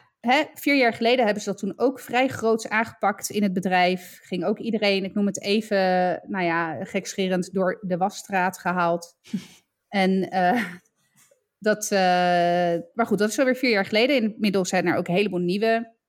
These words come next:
eh, mensen weer gestart bij, eh, bij het bedrijf. En we hebben ook gewoon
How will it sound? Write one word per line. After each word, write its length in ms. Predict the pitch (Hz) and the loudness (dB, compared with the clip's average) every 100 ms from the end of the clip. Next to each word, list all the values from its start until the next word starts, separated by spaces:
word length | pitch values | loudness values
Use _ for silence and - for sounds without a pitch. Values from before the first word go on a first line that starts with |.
| _ _ - | _ _ -6
eh, 120 | 208 | -2
mensen 300 | 214 220 220 | 0 0 0
weer 120 | 202 208 | -2 -2
gestart 360 | - 208 202 | -2 -2 0
bij, 180 | 190 180 185 180 180 175 | 0 2 2 2 2 2
eh, 60 | 165 | 0
bij 120 | 180 | -2
het 100 | 170 | -2
bedrijf. 480 | - 165 165 170 - | -4 -2 -2 -4 -8
En 380 | 185 180 175 170 _ _ _ _ _ _ | -6 -4 -4 -8 _ _ _ _ _ _
we 180 | 196 | -2
hebben 260 | 196 202 202 | 0 2 0
ook 200 | 214 214 | -2 -2
gewoon 680 | - 202 190 185 185 185 | -2 0 2 0 -2 -6